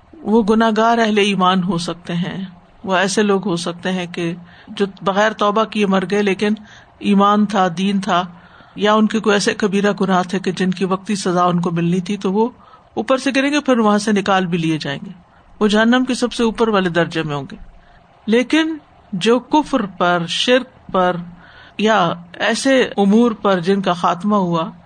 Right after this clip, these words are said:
یعنی جن میں اللہ تعالیٰ کے وجود کا ہی انکار تھا، تو پھر وہ علماء کہتے ہیں کہ مختلف دروازوں سے داخل ہوں گے، اور جو دروازوں سے ایک دفعہ داخل ہو گیا پھر وہ وہاں سے نکل نہیں سکتا،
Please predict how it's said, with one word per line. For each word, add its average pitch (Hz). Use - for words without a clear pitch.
یعنی 175
جن 185
میں 185
اللہ 180
تعالیٰ 185
کے 196
وجود 185
کا 226
ہی 220
انکار 180
تھا، 160
تو 214
پھر 311
وہ 285
علماء 214
کہتے 233
ہیں 254
کہ 247
مختلف 226
دروازوں 196
سے 226
داخل 170
ہوں 170
گے، -
اور 220
جو 226
دروازوں 196
سے 320
ایک 269
دفعہ 233
داخل -
ہو -
گیا -
پھر 208
وہ 208
وہاں 208
سے 214
نکل 196
نہیں 202
سکتا، -